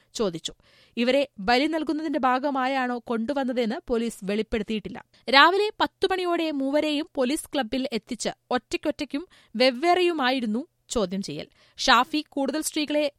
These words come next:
ഇരകളാക്കിയിട്ടുണ്ടോ എന്ന് ഉറപ്പാക്കാനാണ് പോലീസിന്റെ ശ്രമം. ഷാഫി ചോദ്യം ചെയ്യലിനോട് സഹകരിക്കുന്നില്ലെന്നും രണ്ട് മൂന്ന് ദിവസങ്ങൾക്കുള്ളിൽ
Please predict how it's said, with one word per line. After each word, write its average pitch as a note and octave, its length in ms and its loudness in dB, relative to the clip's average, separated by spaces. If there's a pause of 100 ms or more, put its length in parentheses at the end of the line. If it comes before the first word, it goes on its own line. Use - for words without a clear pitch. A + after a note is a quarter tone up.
(160)
ഇരകളാക്കിയിട്ടുണ്ടോ D#4 1000 0
എന്ന് C4+ 240 0 (120)
ഉറപ്പാക്കാനാണ് B3+ 840 0
പോലീസിന്റെ A3 580 -4
ശ്രമം. D3+ 300 -10 (360)
ഷാഫി D#4 420 2 (220)
ചോദ്യം D#4+ 400 0
ചെയ്യലിനോട് E4 440 -2
സഹകരിക്കുന്നില്ലെന്നും C#4 960 -4 (300)
രണ്ട് C4+ 300 6
മൂന്ന് F#4+ 260 0
ദിവസങ്ങൾക്കുള്ളിൽ E4 720 -2